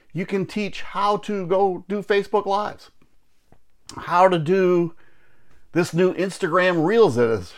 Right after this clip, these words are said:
going out and is hot, TikTok maybe, right? And it doesn't have to be anything very outlandish. You just can do a pre-recording or go live, charge for it, and you're good to go.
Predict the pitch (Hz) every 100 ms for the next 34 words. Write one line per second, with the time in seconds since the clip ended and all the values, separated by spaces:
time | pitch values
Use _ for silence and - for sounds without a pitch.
0 | - - _ - 117 147 147 127 131 123
1 | 117 110 113 127 98 - - - - -
2 | - 233 254 - 269 262 143 131 101 80
3 | - - - - - - 180 208 196 196
4 | 247 233 240 233 220 208 202 202 233 240
5 | 196 196 170 - - - 117 160 185 185
6 | 185 180 - - - - - _ _ -
7 | 175 143 202 175 104 - 175 214 220 -
8 | 131 113 131 117 - 160 147 127 - 151
9 | 185 214 143 110 107 110 107 135 160 175
10 | 165 - _ _ - 147 180 185 - 185
11 | 185 185 185 - - - - - - -
12 | 151 147 165 180 185 226 208